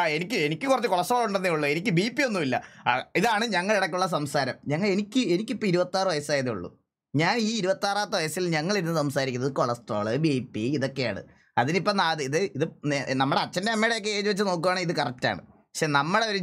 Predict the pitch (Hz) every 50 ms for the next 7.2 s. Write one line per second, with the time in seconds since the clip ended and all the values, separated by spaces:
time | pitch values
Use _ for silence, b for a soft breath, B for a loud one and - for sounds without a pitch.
0 | 160 170 175 190 202 202 202 170 165 165 170 175 170 151 131 139 131 117 127 151
1 | - B B B B B B B B B B B B _ _ - 147 165 196 233
2 | 254 240 208 190 170 175 180 190 190 180 160 160 160 160 151 127 117 127 143 165
3 | 170 156 147 160 180 180 - 180 175 175 - 147 147 160 165 - - 160 156 170
4 | 190 208 208 - 226 220 214 208 214 190 165 196 175 147 151 - - 170 160 165
5 | 170 165 160 151 139 127 127 127 139 147 139 135 139 156 165 151 147 170 - 143
6 | 127 127 139 151 151 127 113 147 135 113 - - - 143 139 120 113 120 120 107
7 | 98 107 110 101